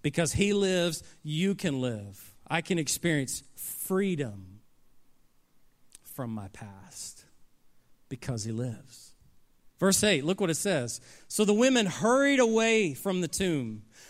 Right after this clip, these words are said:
afraid, yet filled with joy, and ran to tell his disciples."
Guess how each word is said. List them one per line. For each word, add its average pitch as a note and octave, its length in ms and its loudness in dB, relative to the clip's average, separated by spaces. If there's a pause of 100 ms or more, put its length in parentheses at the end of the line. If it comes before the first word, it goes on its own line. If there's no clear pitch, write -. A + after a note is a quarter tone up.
(140)
afraid, A#3+ 680 2 (500)
yet G#3 300 0
filled D4+ 360 2
with C#4+ 120 0
joy, G3 560 4 (160)
and G#3+ 200 0
ran C#4 300 4
to C#4 120 -2
tell B3+ 320 4
his B3 180 0
disciples." F#3+ 840 -4